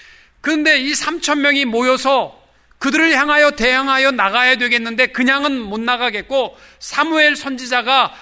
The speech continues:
하나님 앞에 번제를 드리고 하나님께서 "가라." 하면 가서 싸우려고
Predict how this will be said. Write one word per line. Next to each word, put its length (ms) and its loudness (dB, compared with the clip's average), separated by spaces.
하나님 480 0
앞에 300 -2
번제를 520 0
드리고 640 -2
하나님께서 760 0
"가라." 600 0
하면 360 0
가서 260 -6
싸우려고 720 -4